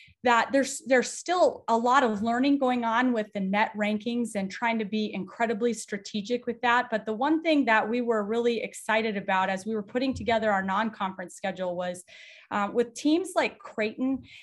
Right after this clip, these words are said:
and Drake and, uh, Drexel and, uh, San Diego and, and teams that we knew were, um, were likely to have a lot of returning players off of teams that were top seventy-five net teams from a year ago,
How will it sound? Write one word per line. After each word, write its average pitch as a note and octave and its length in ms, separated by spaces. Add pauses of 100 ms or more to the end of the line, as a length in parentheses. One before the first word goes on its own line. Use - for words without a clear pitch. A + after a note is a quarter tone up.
(120)
and F#3 220
Drake G3 560 (480)
and, F#3+ 520
uh, F#3 260 (220)
Drexel G#3+ 760 (140)
and, G3 420 (280)
uh, - 160
San C#4 320
Diego A#3 600 (120)
and, G3+ 200
and G#3 160
teams E4+ 380
that B3+ 180
we A#3+ 140
knew A3+ 320
were, A3 460
um, F3+ 280 (220)
were B3 80
likely A#3 480
to C#4 140
have A#3 240
a G#3+ 60
lot G3+ 380
of A3 200
returning B3 720
players A3 460
off G3 180
of G3 120
teams G#3+ 360
that G#3 160
were F#3+ 140
top - 320
seventy-five G#3 800
net F#3+ 340
teams G3+ 440
from F#3 200
a F3+ 60
year G3 320
ago, A3+ 360